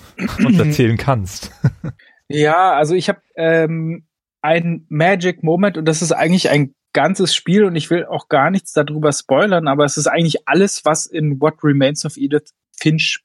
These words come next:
Speaker 2: passiert. Ähm, ich glaub, für alle Menschen, die mal von einem Ort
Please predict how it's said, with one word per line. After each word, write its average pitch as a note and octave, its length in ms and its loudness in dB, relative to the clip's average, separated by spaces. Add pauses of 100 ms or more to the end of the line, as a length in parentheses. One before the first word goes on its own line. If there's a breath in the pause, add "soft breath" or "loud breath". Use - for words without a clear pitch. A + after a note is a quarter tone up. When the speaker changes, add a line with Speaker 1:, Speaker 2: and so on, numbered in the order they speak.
Speaker 2:
passiert. A#2+ 640 0 (500 loud breath)
Ähm, D3 420 4
ich C#3+ 80 -8
glaub, G3+ 160 0
für - 160 -2
alle G3 220 2
Menschen, F3+ 500 0
die E3+ 120 -4
mal D#3 480 2 (100)
von D3+ 440 -2
einem D#3+ 440 0 (100)
Ort D3+ 320 0